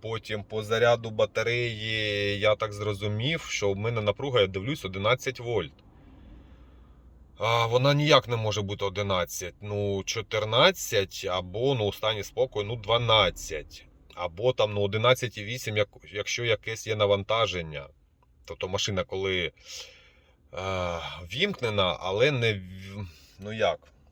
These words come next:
не у стану ready, не у стану готовий. Тобто, коли ма-, машина їде, е, стан готовий, вмикається ще D C D C конвертер, е, тобто підзаряд іде низьковольтної батареї дванадцятивольтової з, е, високовольтної чотирьохсотвольтової.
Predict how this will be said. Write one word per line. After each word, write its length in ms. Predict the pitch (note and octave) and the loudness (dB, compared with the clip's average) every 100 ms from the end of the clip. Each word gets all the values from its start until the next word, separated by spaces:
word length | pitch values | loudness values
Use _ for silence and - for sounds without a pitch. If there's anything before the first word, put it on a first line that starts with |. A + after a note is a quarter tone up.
| _ _ - - _ - | _ _ -20 -20 _ -18
не 320 | G2 G#2+ A2 | -10 -4 -2
у 360 | A2 G#2 A2+ A2+ | -2 -2 -6 -8
стану 600 | - - B2+ C3 B2+ B2 A#2 A#2 A#2 A2+ A2 G#2+ G#2 | -12 0 4 6 4 2 2 2 2 2 2 2 4
ready, 320 | A2+ G2 E2+ | 4 4 0
не 120 | E2+ | -6
у 60 | F2 | -4
стану 320 | - G#2 G2+ | -2 0 0
готовий. 640 | G#2 G2 G#2+ F#2 E2 C#2 _ - _ | -2 -2 -2 -2 -2 -6 _ -20 _
Тобто, 260 | - - G2 | -18 -4 -2
коли 320 | G#2+ A2+ A#2+ | 0 0 0
ма-, 160 | G#2+ G#2 - | 2 2 2
машина 360 | A2 - G#2+ | -6 -4 0
їде, 480 | C3+ A#3+ A3+ G#2 D#2 D2 - _ _ _ _ F2+ | 0 -2 2 4 4 -2 -18 _ _ _ _ -14
е, 40 | F2 | -12
стан 300 | - G#2 G2 | -6 -2 -2
готовий, 540 | F#2 A#2+ A3+ G#3+ G#2+ E2 - - - | -2 -2 0 2 0 -2 -12 -20 -18
вмикається 580 | - F2+ A#2 G3 F#3 - | -18 -8 -2 2 2 0
ще 140 | - B2 | -2 -2
D 80 | |
C 260 | A#2 - C3 | -6 -6 -6
D 20 | |
C 200 | A2+ A#2+ | -6 -6
конвертер, 680 | A#2+ C#3+ A3+ C4 - G2+ F#2+ | -2 4 8 6 6 2 4
е, 160 | F#2+ F2+ | 2 0
тобто 280 | - - G#2 | -4 -6 -6
підзаряд 540 | - G#2+ A#2+ A#2+ G#2 G#2+ | -6 0 4 6 4 0
іде 720 | G2+ G#2 G2 F#2 F2+ F2+ F2+ | 0 4 4 4 2 2 0
низьковольтної 680 | G#2 G#2 A2+ A2+ G2+ F#2+ F2+ | -4 -6 -8 -6 -6 -6 -4
батареї 360 | F#2+ - B3+ | -4 -2 -2
дванадцятивольтової 960 | D3+ G#2+ F#2 - F#2 F2+ F2 E2 D#2+ D#2+ | -2 0 0 0 -8 -4 -4 -2 -2 -4
з, 220 | F2 G2+ | -6 0
е, 920 | D#3 F3 D#3+ D3 C#3 B2+ A#2 G#2+ G#2 | 4 6 6 4 4 6 6 0 -2
високовольтної 640 | A#2 - B2+ A#2+ F2 D#2+ | -6 -6 -4 -4 -4 -6
чотирьохсотвольтової. 1040 | - - G2+ - - E2+ E2 D#2 D2+ C#2 | -10 -4 -6 -6 -12 -12 -8 -8 -8 -12